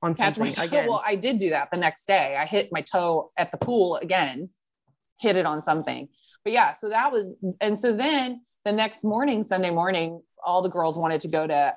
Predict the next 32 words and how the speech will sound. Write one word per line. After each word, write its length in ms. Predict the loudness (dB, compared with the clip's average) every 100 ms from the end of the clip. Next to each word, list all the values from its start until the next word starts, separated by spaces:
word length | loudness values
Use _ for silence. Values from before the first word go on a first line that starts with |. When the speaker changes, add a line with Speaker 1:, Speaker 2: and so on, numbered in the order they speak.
| -6
Speaker 2:
this 180 | -6
one 180 | 0 0
place 480 | 2 2 2 0 -14 _ _ _ _ -4
in 160 | 0
New 100 | 2
York, 240 | 2 2 0
New 80 | -4
York, 420 | 0 2 0 -4 _ -20 -6
'cause 120 | 0
we 80 | 0
were 80 | 0
staying 260 | -2 -2
at 60 | 0
Mandalay 380 | 0 2 0 2
Bay, 340 | 2 2 0 _ _ _ _
and 100 | -2
they 100 | 2
all 180 | 2 2
wanted 240 | 0 -4 -2
to 80 | -4
walk 500 | 0 2 2 0 -10 -20 _ _ _ _ _ -14
to, 640 | -4 0 2 2 -2 -4 -10 _ _ _ _ _
uh, 340 | 2 2 2 2
this 280 | 2 2 -2
other 220 | 0 0 0
place. 400 | 0 0 0 -2
And 100 | 2
I 100 | 2
was 100 | 0
like, 160 | -4
"You 80 | -2
guys, 240 | 2 2